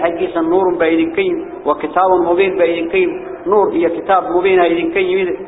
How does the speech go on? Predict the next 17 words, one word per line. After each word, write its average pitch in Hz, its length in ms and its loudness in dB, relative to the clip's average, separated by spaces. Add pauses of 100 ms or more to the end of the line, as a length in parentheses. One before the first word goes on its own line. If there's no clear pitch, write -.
(140)
راعوا 180 440 2
الله 175 200 -2
سبحانه 170 280 0
وتعالى 175 500 2 (1700)
يا 135 120 0
أهل 151 140 4
الكتاب 151 460 0 (160)
قد 143 180 2
جاءكم 160 400 2
رسولنا 202 540 2 (720)
رسول 170 220 -6 (100)
كان 139 80 -4
نجيب 143 240 -4
أيديه 143 480 -4
وأها 131 340 0 (480)
خاتم 180 360 0
الأنبياء 185 560 2